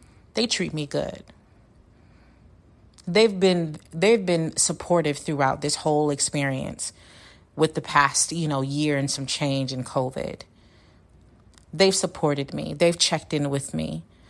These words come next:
When I lost my parent, when I lost this person, when I had childcare issues, when I, my kids had to, uh, navigate school, this and that, they were supportive.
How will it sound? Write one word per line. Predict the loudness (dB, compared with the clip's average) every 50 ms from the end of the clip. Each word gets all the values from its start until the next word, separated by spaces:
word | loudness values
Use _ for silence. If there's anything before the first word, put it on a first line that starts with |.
| -20 -20 -6 -2
When | 2 4 4
I | 4
lost | 4 4 4 4 4 2 0
my | -2 -4
parent, | -4 -2 -2 0 0 0 0 0 0 0
when | 0 0
I | 2 2
lost | 4 4 4 2 2 0 -2 -2
this | 0 -2 -2
person, | -2 0 0 0 0 0 -2 -2 -2 0
when | 0 0 2
I | 2 2 2 0 -2 -6 -12 -18 -18 -14
had | -6 -2 0 2 4 4 2 2 2
childcare | 0 2 4 4 4 4 2 0 -2 -2 -2
issues, | -2 -4 -4 -4 -4 -4 -4 -4 -4 -4
when | -2 -2 0
I, | 0 0 -2 -2 -4 -8 -14 -18 -14 -6 -4
my | -2 -2
kids | -2 -2 0 0 2 2 2 2 2
had | 4 2 2 2 -2
to, | -4 -2 -2 -2 -2 -2 0
uh, | 2 2 2 2
navigate | 2 2 2 2 2 2 0 -2 -2 0 0 0
school, | 0 -2 -4 -2 -2 -2 0
this | 0 0 0 0 -2 -2
and | -2 -2 -2
that, | -2 0 0
they | 0 0
were | 2 2 0
supportive. | 0 -2 -4 -6 -8 -4 -4 -2 -2 -2 -2 -2